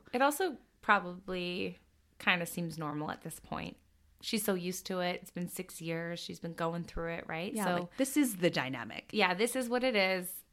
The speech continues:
Speaker 1: This is my normal.
Speaker 2: Exactly.
Speaker 1: However messed up it is.
Speaker 2: Mm-hmm.
Speaker 1: Yeah.
Speaker 2: So at one point, one of the women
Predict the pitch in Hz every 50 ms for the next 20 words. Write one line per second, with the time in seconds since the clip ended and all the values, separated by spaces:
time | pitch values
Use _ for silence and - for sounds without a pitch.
0 | _ _ _ - 180 202 196 - 202 190 185 185 170 165 165 165 170 170 170 -
1 | - 175 165 - - - - - - - - 190 - - 196 175 - 160 147 -
2 | - - - - 156 202 208 196 - - 190 196 190 190 196 190 185 180 180 175
3 | - - 170 160 - - - - - - - - - - - 190 180 165 - 180
4 | 185 247 294 - - _ _ _ - - 185 170 - - - _ _ _ - -
5 | - 220 202 196 190 - - _ _ _ _ _ _ - - - - - 180 202
6 | 240 277 294 294 - 175 147 147 - - - - - - - _ _ _ _ -
7 | 214 196 208 202 214 202 214 202 190 185 180 180 175 175 175 -